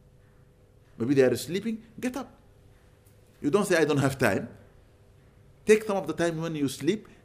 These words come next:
even half an hour, one hour, sit alone, reflect. Think about the wrong you have done and ask Allah to forgive you. Think about the good you have done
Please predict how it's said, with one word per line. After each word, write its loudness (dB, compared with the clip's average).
even 2
half -4
an -4
hour, 0
one 0
hour, -2
sit -6
alone, 4
reflect. -2
Think 4
about 6
the 6
wrong 6
you 4
have 0
done 4
and -2
ask 2
Allah 0
to -14
forgive -2
you. -2
Think 2
about 4
the 8
good 4
you 6
have 4
done 6